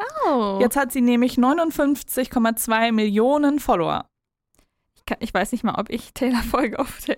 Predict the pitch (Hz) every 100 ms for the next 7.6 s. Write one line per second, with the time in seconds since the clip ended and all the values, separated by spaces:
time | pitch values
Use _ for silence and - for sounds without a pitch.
0 | 262 - 226 220 - 226 - - - 220
1 | 220 - 208 196 - 185 180 175 196 202
2 | - 202 - _ - _ - 214 202 190
3 | 208 190 190 185 - 185 208 202 208 202
4 | 202 202 196 196 247 226 214 220 220 190
5 | 190 220 202 196 190 202 220 220 190 233
6 | 202 196 233 - 240 262 247 233 240 247
7 | 220 214 - 196 196 208